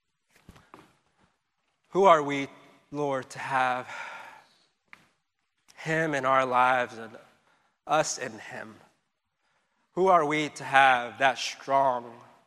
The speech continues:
ark of salvation that we get to be in and be hidden and be safe and be kept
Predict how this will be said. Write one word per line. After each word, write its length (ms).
ark 340
of 160
salvation 720
that 180
we 160
get 300
to 120
be 360
in 340
and 160
be 160
hidden 400
and 140
be 140
safe 580
and 140
be 220
kept 480